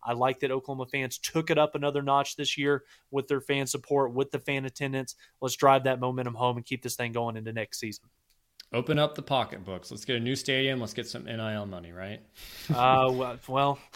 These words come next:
Speaker 1: in N I L money, we might wanna keep funneling that to football right now 'cause recruiting is struggling a little bit. But we'll touch on that next week. Don't hit the panic button.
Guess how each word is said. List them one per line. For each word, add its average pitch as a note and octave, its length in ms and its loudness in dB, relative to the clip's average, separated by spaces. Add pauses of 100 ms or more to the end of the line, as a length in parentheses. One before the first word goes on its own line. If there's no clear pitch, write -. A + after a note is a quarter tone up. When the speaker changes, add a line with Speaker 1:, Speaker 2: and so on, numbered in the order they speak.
(400)
Speaker 1:
in D#3 200 6
N E3+ 160 8
I F#3 140 12
L F#3 120 12
money, D#3 220 6
we D3+ 160 2
might E3 160 6
wanna D3+ 140 0
keep D#3 240 -4
funneling D3 280 4
that C#3 140 0
to C#3+ 60 -4
football C#3+ 320 2
right C3 200 2
now C#3 200 -2
'cause C3+ 280 -6
recruiting F3+ 540 0
is - 140 -2
struggling D#3+ 560 6
a C#3 80 0
little D3 220 2
bit. C3+ 180 -2
But D#3 80 4
we'll G3 100 8
touch A3+ 240 4
on A#3 140 6
that G#3 120 6
next G3 240 4
week. E3 240 6 (240)
Don't F3 200 6
hit G3+ 100 4
the G#3 80 6
panic F3+ 400 4
button. E3+ 360 4